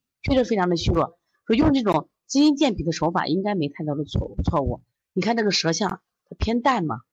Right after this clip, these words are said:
偏淡。那么草莓点有一些这种脾胃虚弱也会化积，但它不化热。你看它是有草莓点的颜色不红，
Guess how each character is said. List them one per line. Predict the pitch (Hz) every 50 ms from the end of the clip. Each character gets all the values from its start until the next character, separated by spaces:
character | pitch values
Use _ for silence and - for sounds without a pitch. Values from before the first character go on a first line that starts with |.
| _ _ _ _ _ _ _ _ _ _ _ _ _ _ -
偏 | - - 220 220 220
淡。 | 226 175 139 - _ _ _ _ _ _ _ _ _ _ _ _ -
那 | - 381 403
么 | 392 339
草 | - - - 208 190
莓 | 185 180 226 254
点 | 233 262 196 151 143 147
有 | 165 185
一 | 226 254 311 302
些 | - - 269 262
这 | 226 208
种 | 165 156 135 120 - _ _ _ _ _ -
脾 | - - - 226
胃 | 247 311 320
虚 | 302 - - 339
弱 | 330 349 294
也 | 208 156 151 135
会 | - 233 220
化 | - - 165 143 120
积， | - - 147 135 123 _ _ _ -
但 | - 226
它 | 233 240
不 | - - -
化 | - 247 226
热。 | 208 220 254 262 - - -
你 | 180 170
看 | 185
它 | 202 208
是 | 196 - 196 170 - - - - -
有 | 214 226 220
草 | - - 196 180
莓 | 185 226 233
点 | 220 185
的 | 196
颜 | 190 175 180 196
色 | - 202
不 | 180 190 180
红， | - - - 135 131 139 -